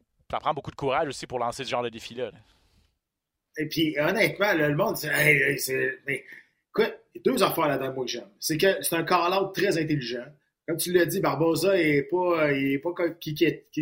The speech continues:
Speaker 2: qui était. Oui, il reste qu'il est super dangereux. Mais peut-être sa confiance est moins, euh, est, est moins haute que, qu'avant. Il a, il a affronté de meilleurs combattants que Jourdain, on s'entend, là,
Speaker 1: Ah,
Speaker 2: dans sa
Speaker 1: ouais.
Speaker 2: carrière. Mais, mais il reste que, je veux dire, c'est un call-out, moi, je trouve qu'il est très intelligent de sa part. Et de deux,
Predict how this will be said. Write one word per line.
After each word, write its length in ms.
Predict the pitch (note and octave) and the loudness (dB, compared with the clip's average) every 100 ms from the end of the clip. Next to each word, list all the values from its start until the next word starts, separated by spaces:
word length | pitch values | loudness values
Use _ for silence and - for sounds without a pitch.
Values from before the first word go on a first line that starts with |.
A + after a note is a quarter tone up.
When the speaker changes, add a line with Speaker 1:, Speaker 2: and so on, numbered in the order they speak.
| D3+ | 0
Speaker 2:
qui 100 | C#3+ | 0
était. 220 | C#3 B2+ | 2 0
Oui, 240 | C#3 A#3 | 2 2
il 100 | F#3 | 4
reste 180 | E3 F#3+ | 2 0
qu'il 140 | D3 C3+ | 0 -2
est 40 | |
super 340 | - E3+ F3+ | -2 0 0
dangereux. 640 | E3+ D#3 C#3+ C3+ C#3 F3 - - - | 2 2 2 2 2 0 -4 -20 -14
Mais 80 | B2 | -2
peut-être 160 | G3 | 0
sa 80 | F#3 | 2
confiance 500 | D#3 D#3 D3 F3 E3 | 0 0 2 0 0
est 80 | C#3 | 0
moins, 240 | C#3+ D#3+ | 0 -2
euh, 460 | E3 D#3 C#3+ B2+ B2+ - _ _ - | 2 4 2 0 -8 -12 _ _ -8
est, 380 | A#2+ A#2+ B2 C3 | -6 -6 -6 -4
est 20 | |
moins 320 | C#3+ E3 D#3+ E3 | 0 0 2 4
haute 280 | F3 F3 - | 4 4 -2
que, 160 | C3+ | -2
qu'avant. 300 | C3 C#3 D3+ | 0 0 2
Il 120 | E3 | 0
a, 100 | - - | 0 -2
il 60 | C#3 | -2
a 40 | A#2+ | -2
affronté 540 | - C#3 C#3+ E3 E3 _ _ - | -2 -2 4 2 2 _ _ -4
de 60 | B2+ C3+ | -2 2
meilleurs 340 | F3 F3+ E3 | 4 4 2
combattants 480 | D#3 D3+ C#3 D#3+ D#3+ | 0 0 0 0 0
que 140 | C#3+ | 0
Jourdain, 360 | C3 A2+ C#3 F3 C3+ | -2 -4 -4 -6 -6
on 40 | |
s'entend, 400 | - B2 A#2+ F#3 | -6 -6 -6 -4
là, 140 | F3 | -2
Speaker 1:
Ah, 40 | - | -2
Speaker 2:
dans 120 | B2 | -4
sa 100 | C3+ | -6
Speaker 1:
ouais. 40 | B2+ | -4
Speaker 2:
carrière. 360 | B2 C3+ F3 D3 - - - _ | -2 -2 -2 -6 -14 -20 -20 _
Mais, 260 | C#3 C#3+ - - - - C#3+ | 2 4 2 -4 -6 -8 0
mais 120 | C#3+ | 2
il 60 | C#3+ | 4
reste 220 | F#3+ F#3+ | 4 4
que, 200 | E3+ F3 D3+ - _ - | 4 4 0 -8 _ -4
je 60 | |
veux 20 | |
dire, 100 | C#3+ | 0
c'est 100 | D#3+ | 2
un 100 | D#3 | 0
call-out, 460 | D3 E3 F3 G3 G3 | 2 2 4 2 0
moi, 80 | E3+ | -2
je 80 | E3 | 0
trouve 140 | F3 | 0
qu'il 120 | E3+ D3 | 0 -2
est 60 | |
très 180 | - F3 | 0 0
intelligent 400 | E3+ D#3 C#3 D#3+ | 0 0 -2 -4
de 60 | - | -2
sa 120 | F3 | -2
part. 360 | D3 F3 - - | 0 -2 -4 -2
Et 120 | G3 | 4
de 160 | B3 | 6
deux, 320 | F#3+ G3+ B3 | 6 2 0